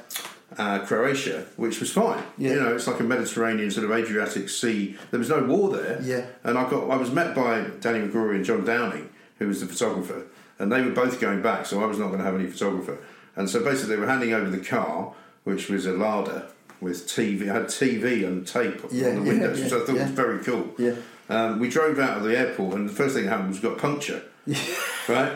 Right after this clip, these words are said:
Speaker 1: And I'm not exactly trained for this shit, right? You
Speaker 2: Yeah.
Speaker 1: know, I said at one point to somebody further down the road, I said, "You know, my idea of a foreign job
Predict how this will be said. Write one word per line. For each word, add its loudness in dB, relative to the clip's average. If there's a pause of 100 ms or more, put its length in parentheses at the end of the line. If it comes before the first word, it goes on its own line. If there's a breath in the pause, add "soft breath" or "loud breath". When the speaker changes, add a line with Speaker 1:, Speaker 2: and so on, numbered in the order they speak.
Speaker 1:
And 4
I'm 4
not 4
exactly 2
trained 2
for -2
this -2
shit, -2
right? 2
You 4
Speaker 2:
Yeah. 4
Speaker 1:
know, 2
I 2
said 2
at 0
one 2
point 0
to -6
somebody 0
further 2
down 2
the 2
road, 2
I 0
said, -2
"You 2
know, 2
my 2
idea 2
of 0
a -2
foreign 0
job 2